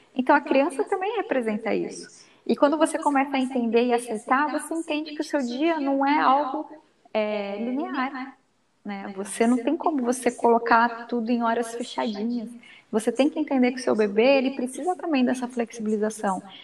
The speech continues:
E uma vez que você entende os sentimentos do bebê, você começa a respeitar mais ele como ser humano.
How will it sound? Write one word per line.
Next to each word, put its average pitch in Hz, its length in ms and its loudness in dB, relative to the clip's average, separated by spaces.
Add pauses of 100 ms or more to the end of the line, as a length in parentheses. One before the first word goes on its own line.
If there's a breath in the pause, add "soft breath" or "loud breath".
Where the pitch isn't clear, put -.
(160 loud breath)
E 240 80 6
uma 247 160 6
vez 262 160 2
que 262 80 -8
você 302 220 -2
entende 285 400 -2
os 311 80 -10
sentimentos 233 520 -4
do 202 120 -2
bebê, 208 520 2
você 220 240 -4
começa 226 400 -2
a 233 40 -2
respeitar 240 680 -2
mais 208 220 -2
ele 208 140 0
como 208 220 -4
ser 208 220 -4
humano. 180 400 -6